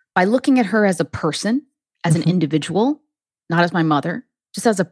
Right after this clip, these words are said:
Speaker 1: as a, as a person, a survivor, um, from a very horrific childhood and regime in another country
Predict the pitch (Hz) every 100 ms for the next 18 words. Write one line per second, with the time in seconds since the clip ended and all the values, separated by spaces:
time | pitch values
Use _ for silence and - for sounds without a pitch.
0 | _ 185 170 - 170 160 - 165 170 202
1 | 202 170 - 165 147 156 160 208 160 -
2 | - _ _ _ _ _ _ _ 170 160
3 | 160 151 160 160 156 - 151 156 151 156
4 | 156 151 - _ _ _ _ _ - -
5 | 151 160 - 120 - - - _ - 151
6 | 190 - 120 160 - - - - _ _
7 | 175 170 170 170 151 160 208 165 175 185
8 | 165 160 165 - 151 160 - - 180